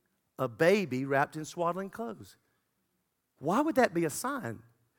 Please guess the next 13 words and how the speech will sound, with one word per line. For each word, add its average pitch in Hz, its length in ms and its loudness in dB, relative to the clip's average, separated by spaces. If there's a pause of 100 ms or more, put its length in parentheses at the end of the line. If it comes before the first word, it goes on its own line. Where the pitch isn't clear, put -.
(140)
Because 185 300 0
I 220 100 10
would 269 160 4
imagine 165 600 2 (540)
there 196 140 2
could 196 280 2
be 202 160 6
hundreds, 208 500 0
if 202 160 -2
not 208 220 4
thousands, 220 500 4
of 165 100 -2
babies 123 540 0